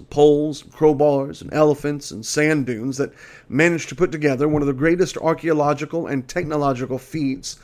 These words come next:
not just in ancient antiquity, but in modern antiquity. The Stargate Conspiracy deals with the issue of the pyramid, and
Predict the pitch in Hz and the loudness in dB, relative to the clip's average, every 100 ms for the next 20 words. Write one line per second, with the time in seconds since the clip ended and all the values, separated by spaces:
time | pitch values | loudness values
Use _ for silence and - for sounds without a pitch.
0 | - - 202 208 220 180 151 156 - 135 | -20 -2 -2 0 -2 0 0 0 -2 -4
1 | 127 - 165 135 120 104 117 - - _ | -4 -6 -6 -6 -8 -10 -10 -16 -20 _
2 | _ - - 135 151 151 165 180 202 160 | _ -20 -6 2 4 4 0 2 2 2
3 | 143 139 127 139 131 120 - _ - _ | 0 -2 -2 -6 -6 -10 -12 _ -20 _
4 | _ _ _ _ _ _ - _ - - | _ _ _ _ _ _ -20 _ -20 -20
5 | _ _ - - 110 143 - 202 196 156 | _ _ -20 -12 -8 -6 0 0 2 0
6 | 165 - 170 143 151 139 151 202 185 127 | -4 0 2 2 0 -4 0 4 4 2
7 | 139 139 139 156 156 151 131 127 - 170 | -4 -4 -2 -2 -2 -4 -4 -6 -4 -2
8 | 143 123 - 139 143 | 0 -2 -4 -2 -2